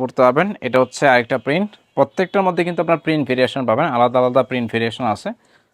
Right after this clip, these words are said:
দেখতে হচ্ছে লাক্সারিয়াস লাগতেছে, এই কালার এটা খুব সুন্দর। আরেকটা দেখাবো, এটাও খুব সুন্দর একটা হচ্ছে কালারে, এই হচ্ছে কালারটা, খুব সুন্দর একটা কালারে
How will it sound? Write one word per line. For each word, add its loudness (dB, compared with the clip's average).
দেখতে -2
হচ্ছে -2
লাক্সারিয়াস 0
লাগতেছে, -6
এই 2
কালার 4
এটা -4
খুব -6
সুন্দর। -2
আরেকটা 2
দেখাবো, -2
এটাও -2
খুব -16
সুন্দর -4
একটা -6
হচ্ছে -8
কালারে, 0
এই -2
হচ্ছে -10
কালারটা, -2
খুব -14
সুন্দর 0
একটা -2
কালারে 6